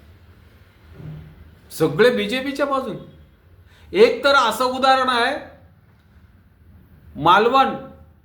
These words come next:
राजकोट किल्ल्यावरील छत्रपतींचा पुतळा साडेआठ महिन्यात कोसळला.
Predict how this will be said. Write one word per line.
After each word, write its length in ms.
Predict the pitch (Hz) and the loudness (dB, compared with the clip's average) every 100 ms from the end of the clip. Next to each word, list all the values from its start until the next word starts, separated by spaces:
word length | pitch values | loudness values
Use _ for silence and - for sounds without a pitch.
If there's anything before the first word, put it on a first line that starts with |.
| _ _ - | _ _ -16
राजकोट 640 | 139 175 202 202 262 262 | -4 -4 -2 0 0 0
किल्ल्यावरील 560 | 254 240 247 247 254 254 | -2 0 2 2 -2 -4
छत्रपतींचा 920 | 214 202 247 247 233 247 254 247 262 | -6 -4 -4 -2 -4 -4 -6 -2 -2
पुतळा 920 | 262 262 - 220 220 247 233 190 - - | -2 -4 -8 -8 0 2 2 0 -8 -18
साडेआठ 760 | - - 214 233 262 247 262 277 | -12 -2 0 2 2 4 2 0
महिन्यात 360 | 233 233 254 269 | -2 -2 -2 -4
कोसळला. 760 | - 262 254 254 240 208 156 | -2 -4 -2 0 2 0 -2